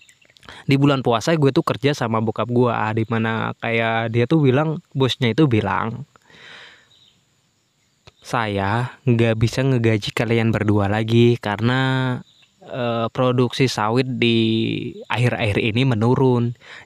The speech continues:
Jadi kalau untuk ngebayar gaji kalian semu-, kalian berdua itu kurang menur-," kata dia. Dia bilang gitu, "Kurang." Jadi ya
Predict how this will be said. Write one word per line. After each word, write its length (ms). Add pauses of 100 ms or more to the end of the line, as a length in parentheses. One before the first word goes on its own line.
Jadi 320
kalau 240
untuk 240
ngebayar 640
gaji 480
kalian 680 (120)
semu-, 480
kalian 320
berdua 680 (680)
itu 400 (1080)
kurang 640
menur-," 280
kata 280
dia. 560 (280)
Dia 200
bilang 280
gitu, 440
"Kurang." 600
Jadi 400
ya 440